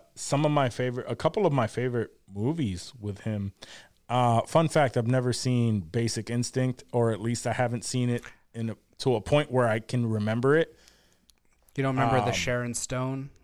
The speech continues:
Speaker 2: leg on
Speaker 1: That's,
Speaker 2: the cross?
Speaker 1: that's all I
Speaker 2: Okay.
Speaker 1: remember. That's
Speaker 2: Yeah.
Speaker 1: all I remember.
Speaker 2: <laughs>
Speaker 1: Um,
Speaker 2: And Newman,
Speaker 1: <laughs>
Speaker 2: Newman was, like, sweating.
Speaker 1: Yep, yep. Um, but the,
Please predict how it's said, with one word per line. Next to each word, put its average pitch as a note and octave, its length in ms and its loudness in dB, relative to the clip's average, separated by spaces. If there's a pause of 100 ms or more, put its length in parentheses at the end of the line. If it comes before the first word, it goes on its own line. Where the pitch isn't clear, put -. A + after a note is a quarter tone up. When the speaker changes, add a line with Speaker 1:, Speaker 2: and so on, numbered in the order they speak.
Speaker 2:
leg B2+ 360 -6 (1040)
on A#2 80 -2
Speaker 1:
That's, C3 120 4
Speaker 2:
the - 140 -6
cross? C#3+ 180 0
Speaker 1:
that's C#3 180 2
all D3+ 200 6
I D3 40 6
Speaker 2:
Okay. D3+ 100 6
Speaker 1:
remember. C#3+ 540 6 (160)
That's A#2+ 220 0
Speaker 2:
Yeah. B2+ 60 6
Speaker 1:
all B2+ 80 6
I B2+ 60 6
remember. B2 340 2 (520)
Speaker 2:
<laughs> C#3 60 -2
Speaker 1:
Um, B2+ 420 6
Speaker 2:
And C3+ 100 2
Newman, D3 540 6
Speaker 1:
<laughs> E3 140 6
Speaker 2:
Newman D3+ 340 8
was, C#3+ 180 4
like, C3 200 2
sweating. C#3+ 460 0 (1300)
Speaker 1:
Yep, C3 300 0 (440)
yep. C3 260 0 (480)
Um, C3+ 760 4 (1900)
but D3+ 180 2
the, D3 160 4